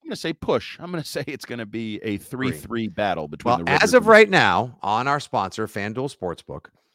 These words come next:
Speaker 2: uh, the Patriots are a six-point dog. We'll get to this tomorrow with our bet of the week. Uh, the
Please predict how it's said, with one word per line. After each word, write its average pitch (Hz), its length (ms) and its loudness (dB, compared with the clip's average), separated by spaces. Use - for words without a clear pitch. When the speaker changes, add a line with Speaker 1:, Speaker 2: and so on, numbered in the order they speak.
Speaker 2:
uh, 92 400 0
the 98 360 -4
Patriots 131 420 -6
are 113 120 0
a 101 40 -4
six-point 156 560 -2
dog. 98 320 2
We'll 104 120 -2
get 113 160 -4
to 123 60 -4
this 120 140 -2
tomorrow 104 300 0
with 98 80 0
our 95 100 -2
bet 98 180 -4
of 104 60 -6
the 107 80 -6
week. 90 300 -10
Uh, 92 500 2
the 127 200 -8